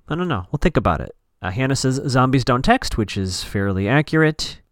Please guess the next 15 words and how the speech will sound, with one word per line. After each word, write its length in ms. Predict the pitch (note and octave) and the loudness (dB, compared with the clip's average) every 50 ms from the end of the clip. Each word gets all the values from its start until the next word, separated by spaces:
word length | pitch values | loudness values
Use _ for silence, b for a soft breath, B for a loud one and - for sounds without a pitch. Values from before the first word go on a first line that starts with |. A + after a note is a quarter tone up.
| _ - | _ -2
Uh, 260 | A2 G#2+ G#2+ G#2+ A2 | 0 2 2 2 2
there's 160 | A#2 A#2 A2 | 0 0 -2
a 40 | A#2+ | 0
big 140 | G2+ B2 A#2+ | -2 -2 -2
conversation, 540 | - C3 B2 A#2+ - C3 B2 A#2 - B2+ A#2 | 0 0 0 2 2 0 -2 -2 -4 -4 -2
you 80 | A#2 | -2
know, 60 | A2 A2 | -2 -2
did 140 | G2+ A2 | -2 -2
they 60 | A2 A2 | -2 0
call 180 | - B2 G#2+ | 2 2 2
the 60 | G2 | 0
cops? 400 | - - G3+ G#3 F3+ - - - | 2 4 6 6 6 6 4 -4
And, 500 | - - C3 A#2 A#2 A#2 A#2+ B2 B2 C3+ | -4 -4 -4 -4 -2 -4 -4 -6 -6 -6
you 80 | C3+ A#2 | -8 -6
know, 460 | G2+ F#2+ F2+ F2 F#2 F#2 F#2+ F#2 - | -6 -6 -6 -6 -6 -8 -10 -12 -14